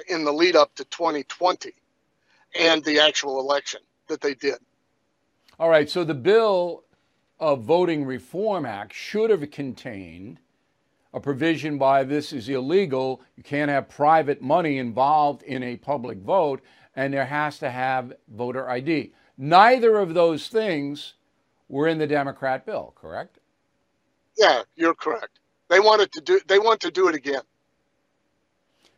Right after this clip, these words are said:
Speaker 2: You think they're gonna be able to do it again? Now, nineteen states, and I know Arizona in particular, has outlawed any private money going into any public voting. They passed a law.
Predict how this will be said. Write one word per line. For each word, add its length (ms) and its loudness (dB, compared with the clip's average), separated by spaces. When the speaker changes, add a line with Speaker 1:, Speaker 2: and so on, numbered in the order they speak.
Speaker 2:
You 100 -8
think 200 -4
they're 100 -2
gonna 160 -2
be 140 -2
able 200 -2
to 40 -6
do 160 -2
it 60 -4
again? 220 0
Now, 140 0
nineteen 580 -4
states, 640 -8
and 120 -4
I 80 0
know 200 2
Arizona 640 0
in 220 -6
particular, 760 -6
has 320 -2
outlawed 800 6
any 260 -2
private 520 2
money 520 -2
going 340 -2
into 360 -6
any 480 -4
public 340 -2
voting. 400 0
They 280 0
passed 480 -2
a 40 -12
law. 460 -4